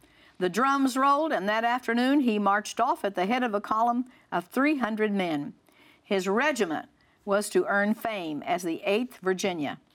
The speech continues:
and Muhlenberg was to distinguish himself in a number of battles. Bless the Lord, hallelujah. You know, they stood up there and they said what they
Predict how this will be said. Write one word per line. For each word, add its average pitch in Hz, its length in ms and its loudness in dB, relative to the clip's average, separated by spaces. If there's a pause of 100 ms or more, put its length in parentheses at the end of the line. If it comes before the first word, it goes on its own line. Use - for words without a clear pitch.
(260)
and 170 240 -6
Muhlenberg 160 580 2 (280)
was 208 220 0
to 170 100 -2
distinguish 175 640 -2
himself 165 560 -2
in 170 300 -10 (180)
a 156 100 -2
number 175 580 -2
of 151 240 -4
battles. 98 560 -6 (2000)
Bless 240 760 0
the 247 120 0
Lord, 226 320 2
hallelujah. 180 760 0 (420)
You 214 100 0
know, 214 100 0
they 262 160 2
stood 349 340 2
up 311 220 -2
there 160 320 -4 (640)
and 202 180 -2
they 226 140 0
said 170 640 0
what 160 300 0
they 151 340 0